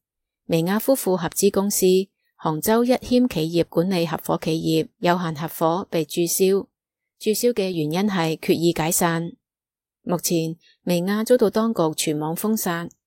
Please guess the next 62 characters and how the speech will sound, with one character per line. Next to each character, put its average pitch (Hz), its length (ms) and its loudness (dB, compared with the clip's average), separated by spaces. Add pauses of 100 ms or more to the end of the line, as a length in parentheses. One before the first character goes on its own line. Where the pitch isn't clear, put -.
(360)
佢 190 120 2
喺 196 240 2
微 151 200 2
博、 175 420 2
淘 156 140 -2
寶 175 160 2
直 185 140 0
播、 170 420 -2
抖 160 200 -2
音、 214 280 2
快 180 200 -2
手 175 240 0
等 196 160 -4
等 185 200 -4
平 156 200 -6
台 147 200 -6
嘅 165 200 0
賬 170 240 -4
號 160 340 -4 (220)
都 208 160 0
被 160 140 -2
封 190 240 -6
禁， 165 320 -2 (560)
平 170 180 -4
台 165 140 0
上 175 180 -2
面 175 240 -2
以 165 140 -2
往 185 180 -2
嘅 196 140 0
直 175 160 -2
播 185 180 -2
歷 175 140 -2
史 175 340 0
被 156 200 -2
全 151 240 -6
部 156 160 -2
刪 190 200 -4
除。 202 140 -4 (960)
章 226 200 4
子 196 120 0
怡 175 480 2
若 165 100 2
果 180 240 0
步 160 260 2
微 156 200 -2
亞 165 160 -4
嘅 185 160 -4
後 160 140 -2
塵， 156 340 -2 (220)
可 208 140 0
能 170 240 0
意 185 120 2
味 170 160 0
住 - 140 -4
演 165 340 2
藝 180 160 -2
事 - 140 -2
業 151 140 0
嘅 165 120 0
終 180 240 -2
結。 156 320 0